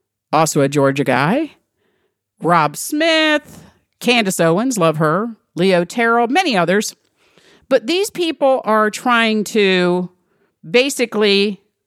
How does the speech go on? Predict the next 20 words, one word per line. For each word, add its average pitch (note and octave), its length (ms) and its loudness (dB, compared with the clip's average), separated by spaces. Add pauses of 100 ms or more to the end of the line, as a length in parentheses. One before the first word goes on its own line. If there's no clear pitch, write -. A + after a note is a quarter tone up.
(140)
call C4 260 2
the A3 100 -2
bluff. C4+ 560 -2 (840)
But F#3+ 280 0
do G3+ 80 -4
you F4+ 220 0
think F#4 300 -2
that A3 180 -2
they B3 200 0
get G#3+ 420 -2
a F#3+ 60 0
lot G3+ 260 2
of F#3 100 -6
coverage? D#4+ 680 -2 (460)
Fuck - 640 -4
no, D3 380 2
because A3 420 -2
mainstream A#3+ 880 0
media G3+ 600 0 (760)
is B3 300 0